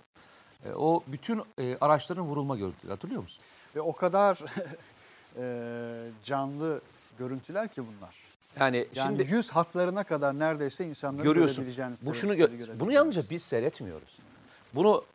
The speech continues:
Speaker 1: bu teröristler de seyrediyor. Onların elinde de bu telefonlar var ve onlar da sosyal medya üzerinden tek tek bunu seyrediyorlar.
Speaker 2: Buradan bu arada sorularınızı bekliyoruz. Ekranda da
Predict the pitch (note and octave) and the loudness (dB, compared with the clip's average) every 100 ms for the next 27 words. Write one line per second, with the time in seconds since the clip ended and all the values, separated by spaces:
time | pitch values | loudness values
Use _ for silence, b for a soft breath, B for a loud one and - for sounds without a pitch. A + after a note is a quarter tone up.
0 | _ - C#3 - D3 D3+ - G#3+ B3 - | _ -12 -4 2 2 2 0 0 -2 -6
1 | F#2 F#2+ A2 C3 D#3+ F3 D#3+ B2+ G#2+ G#2 | -6 -4 -2 0 0 0 0 0 0 0
2 | G2 - E2+ D#2 D#2 C3+ A#3 - b b | -2 -2 -8 -8 2 6 6 2 b b
3 | b A#2 D3 C#3+ C3+ D3 E3 A3 G3+ C#3 | b 4 4 6 4 4 12 12 12 8
4 | G#2 - b b - F3 F3 - B3 B3+ | 4 0 b b -6 -2 -2 4 6 6
5 | F#3 E3+ D3 C#3 E3 D#3+ F3 D3 G#2+ B2 | 4 2 2 -2 0 2 4 2 0 0
6 | B3 C#4 _ _ b b - - B3+ C4+ | 0 -4 _ _ b b -20 0 4 4
7 | - G#3 A3 - - _ C3+ D#3 - A#2+ | 4 4 4 2 -20 _ -6 -4 2 4
8 | G#2 F2 D#2 D#2 - - F3 G3 G3 F#3 | 4 0 -4 -8 -14 -10 -4 0 0 2
9 | F3+ F3 F3 E3+ E3+ E3+ E3 E3 E3+ D3+ | 0 0 -2 -2 0 2 0 -2 -4 -4
10 | - D3 G#2 - - - D3 - C3 B2+ | -4 -6 -8 -14 -20 -10 -10 -6 -8 -8